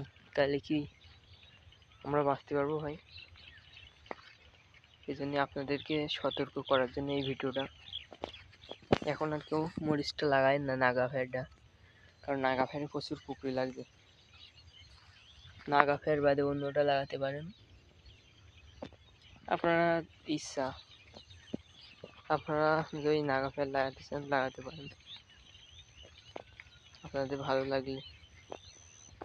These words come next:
নাগা ফেরের ধরন আবার হলো কুকরি, এই জন্য বলছি আপনাদের দেশি জাত লাগাতে পারেন।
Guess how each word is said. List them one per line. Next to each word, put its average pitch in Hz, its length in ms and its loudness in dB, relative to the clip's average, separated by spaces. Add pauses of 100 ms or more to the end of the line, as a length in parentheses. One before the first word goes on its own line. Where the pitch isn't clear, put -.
(260)
নাগা 147 240 6
ফেরের 156 280 0
ধরন 143 300 2 (540)
আবার 139 220 2
হলো 135 240 -4
কুকরি, 135 360 -4 (2250)
এই 156 100 0
জন্য 151 200 8
বলছি 151 280 6
আপনাদের 151 400 2 (200)
দেশি 147 320 0
জাত 147 260 0
লাগাতে 135 320 0
পারেন। 143 220 -4